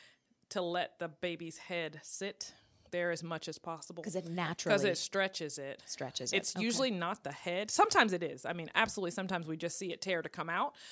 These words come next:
Speaker 1: but it's often the shoulder. After the head comes out, the shoulder has to come out.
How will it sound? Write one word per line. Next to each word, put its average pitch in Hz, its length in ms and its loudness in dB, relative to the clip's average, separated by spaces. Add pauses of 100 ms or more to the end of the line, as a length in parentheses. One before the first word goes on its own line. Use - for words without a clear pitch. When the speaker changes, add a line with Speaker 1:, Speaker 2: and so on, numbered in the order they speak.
(160)
Speaker 1:
but 190 300 -4
it's - 360 -8
often 196 300 2
the 151 80 -2
shoulder. 147 460 0 (340)
After 185 240 4
the 160 80 0
head 180 180 2
comes 160 180 -6
out, 170 140 4
the 151 80 -6
shoulder 202 320 2
has 160 200 -4
to 156 80 -8
come 160 200 -6
out. 160 240 0